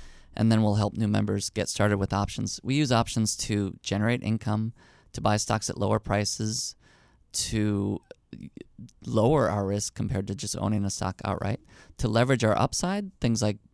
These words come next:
when Facebook was a less certain investment, when it was around twenty dollars per share, we bought calls on it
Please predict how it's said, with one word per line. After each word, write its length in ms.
when 220
Facebook 520
was 420
a 100
less 360
certain 420
investment, 720
when 180
it 60
was 120
around 220
twenty 240
dollars 300
per 120
share, 440
we 220
bought 260
calls 400
on 160
it 140